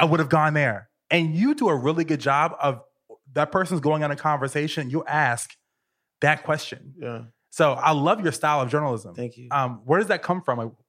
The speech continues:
Speaker 1: what, what inspired you?
Speaker 2: You, what we have to understand is, like, when you're walking in your path, right? Like, and, you know, I hate to get super deep, but, like, I love Trapping Anonymous, right? But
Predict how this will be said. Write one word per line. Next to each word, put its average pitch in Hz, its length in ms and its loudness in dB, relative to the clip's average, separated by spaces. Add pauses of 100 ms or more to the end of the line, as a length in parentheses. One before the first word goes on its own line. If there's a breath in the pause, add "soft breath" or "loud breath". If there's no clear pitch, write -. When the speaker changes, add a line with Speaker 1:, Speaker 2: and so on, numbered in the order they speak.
Speaker 1:
what, 151 240 -2
what 151 100 4
inspired 147 460 0
you? 107 140 -10 (320)
Speaker 2:
You, 123 260 -6
what 123 360 -2
we 139 140 0
have 139 180 0
to - 80 -4
understand 120 380 -4
is, 120 140 -4
like, - 180 -4 (400)
when 120 140 0
you're 123 80 0
walking 127 340 -2
in 120 80 0
your 113 140 -2
path, 131 480 -2
right? 113 260 -2
Like, 110 300 -4 (320)
and, 117 240 0
you 120 160 0
know, 113 100 0
I 110 100 -2
hate 117 180 -2
to - 60 -4
get 110 140 -4
super 123 320 -8
deep, 117 400 -6
but, 107 120 -4
like, 104 300 -6 (380)
I 120 80 2
love 123 240 -2
Trapping 110 300 -6
Anonymous, 107 580 -12
right? 110 240 -12 (420)
But 113 200 -2